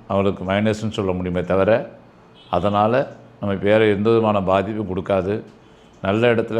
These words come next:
குருவெல்லாம் ஃபேவராக இருக்கிறதுனால, நல்ல சுப நிகழ்ச்சிகள் நடத்துறதுக்கெல்லாம் நல்ல மாற்றம் உண்டு. வர்த்தக ரீதியாக பொங்கு சனியாக நடக்க, அதாவது வயதுக்கு ஏற்பட்டவாறு, பொதுவாக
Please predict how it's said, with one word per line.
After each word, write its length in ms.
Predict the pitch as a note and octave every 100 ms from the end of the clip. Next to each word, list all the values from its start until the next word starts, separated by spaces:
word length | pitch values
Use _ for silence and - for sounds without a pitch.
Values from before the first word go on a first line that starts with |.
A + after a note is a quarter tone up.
| G#2
குருவெல்லாம் 460 | G#2 A2 G#2 G#2+ G#2
ஃபேவராக 340 | G#2 G2+ G2+ F#2
இருக்கிறதுனால, 500 | F2+ F#2+ F#2+ F#2+ G#2 C3 - - - - -
நல்ல 180 | G2 A2 A2
சுப 180 | G#2+ A2+ A2+
நிகழ்ச்சிகள் 420 | A2 A2+ G#2+ F#2+
நடத்துறதுக்கெல்லாம் 800 | F#2+ G2+ F#2+ G2 E2+ G2+ G#2 F#2+
நல்ல 120 | G2+ F#2+
மாற்றம் 280 | G2 G2+ F#2+
உண்டு. 200 | F2+ G2 A2 - - - - G2
வர்த்தக 440 | A2+ A#2 - C3 B2+
ரீதியாக 520 | A#2 G#2+ A#2 G2+ - - -
பொங்கு 340 | G#2+ A#2+ C3 C#3
சனியாக 500 | A#2+ A2+ A2+ A2+ G#2+
நடக்க, 200 | G2+ G2 G#2
அதாவது 240 | G2+ A#2 A#2+ G#2
வயதுக்கு 400 | A#2 B2 A#2 A2 G#2+
ஏற்பட்டவாறு, 600 | - G2+ G2 G2 G2 F#2+ - - - - - - - G2+
பொதுவாக 440 | G2+ G#2+ B2 -